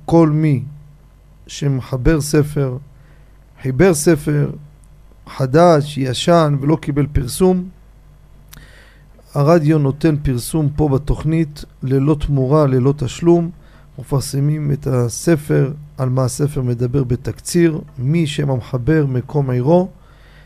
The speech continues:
ומספר טלפון להשיג את הספר.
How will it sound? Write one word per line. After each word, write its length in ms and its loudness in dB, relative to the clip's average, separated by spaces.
ומספר 600 0
טלפון 460 0
להשיג 320 -2
את 120 -2
הספר. 560 -2